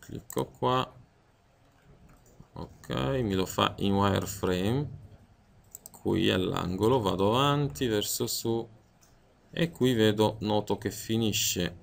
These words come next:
un certo spessore di mu-, di muro per cominciare un altro. Ok, verifico dalle foto,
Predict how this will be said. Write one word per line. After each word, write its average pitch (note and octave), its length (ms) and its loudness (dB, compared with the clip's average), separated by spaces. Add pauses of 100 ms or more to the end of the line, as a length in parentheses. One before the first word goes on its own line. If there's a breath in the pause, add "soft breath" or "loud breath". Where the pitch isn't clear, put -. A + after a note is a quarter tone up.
un F#2+ 160 -2
certo - 400 -2
spessore F#2+ 680 2
di G2 120 -2
mu-, D2 340 -2
di G#2 160 0
muro F2+ 360 0
per F#2+ 180 -2
cominciare F2+ 560 -2
un F2+ 140 -2
altro. D#2 540 -8 (2750 soft breath)
Ok, C#3 580 -2
verifico G2+ 560 2
dalle F#2+ 260 4
foto, E2+ 560 -2